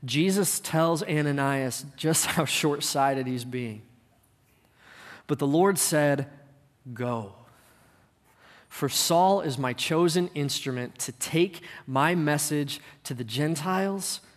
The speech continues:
and to kings, as well as to the people of Israel. And I will show him how much he must suffer for my name's sake." Jesus says, Ananias,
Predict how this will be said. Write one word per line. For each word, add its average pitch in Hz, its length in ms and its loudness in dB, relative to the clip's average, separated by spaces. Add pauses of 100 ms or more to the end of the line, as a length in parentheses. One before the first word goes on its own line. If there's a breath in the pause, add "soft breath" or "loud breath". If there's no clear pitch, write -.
(120 soft breath)
and 131 100 -8
to - 100 -12
kings, 180 840 -2 (400 soft breath)
as 123 120 -6
well 185 280 6
as 151 140 2
to 147 100 -2
the 123 80 -2
people 131 320 -2
of 123 100 -6
Israel. 113 480 -6 (1000 soft breath)
And 127 120 -6
I 160 80 4
will 175 100 4
show 202 380 2
him 127 180 -2
how 131 180 0
much 139 220 -2
he 160 80 -2
must 143 240 -2
suffer 123 460 -2
for 127 180 -10
my 127 220 0
name's 127 340 -4
sake." - 600 -10 (1800 soft breath)
Jesus 196 340 4
says, 175 200 4 (100)
Ananias, 208 760 6